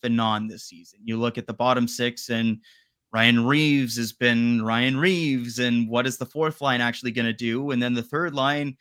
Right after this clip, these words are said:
when it scores, has been fun, but when it doesn't score, has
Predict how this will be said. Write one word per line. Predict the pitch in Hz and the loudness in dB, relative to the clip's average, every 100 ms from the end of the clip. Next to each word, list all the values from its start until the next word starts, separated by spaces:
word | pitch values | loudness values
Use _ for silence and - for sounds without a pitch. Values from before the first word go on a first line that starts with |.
| _ _ - | _ _ -2
when | 127 | 0
it | - | 0
scores, | - - 190 190 131 | -4 -4 0 0 0
has | 120 | 0
been | 131 120 | 2 2
fun, | 151 175 165 | 2 0 0
but | 127 | -2
when | 120 135 | 0 0
it | 123 | 0
doesn't | 143 180 160 | 0 0 -2
score, | - 127 135 151 156 156 123 | -8 -8 -8 -4 -4 -4 -4
has | 127 143 143 135 - | 0 0 -2 -8 -16